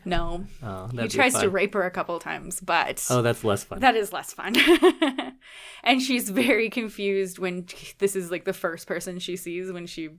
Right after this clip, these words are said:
Speaker 1: lands in seventeen hundreds, and she's, like, calling her husband's name, and this guy, this, like, ancient relative of his is like, "Who is that?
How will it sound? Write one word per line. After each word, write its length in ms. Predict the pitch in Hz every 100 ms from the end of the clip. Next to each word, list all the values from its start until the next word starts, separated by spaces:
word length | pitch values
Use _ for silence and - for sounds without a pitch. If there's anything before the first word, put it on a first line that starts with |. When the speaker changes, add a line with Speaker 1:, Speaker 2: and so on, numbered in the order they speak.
| _ _ 175
Speaker 1:
lands 500 | 175 170 170 175 175
in 180 | 170 175
seventeen 440 | 175 170 175 165
hundreds, 540 | 170 165 180 240 254 - - - - -
and 480 | 190 185 180 165 165
she's, 600 | - - - 196 185 170
like, 240 | 170 156
calling 300 | - 196 180
her 120 | 170
husband's 500 | 170 165 170 185 185
name, 320 | 196 185 185 170
and 240 | 151 - -
this 240 | - -
guy, 520 | - - 165 160 156 - 185
this, 200 | 165 - - -
like, 240 | 165 - - _ - 247
ancient 460 | 190 175 - 165 - 175
relative 440 | 165 180 180 175
of 160 | 185 185
his 380 | 190 185 196 - - - -
is 260 | - 185 180
like, 360 | 170 160 165 _ - -
"Who 160 | 190 165
is 220 | 156 -
that? 440 | - 87 - -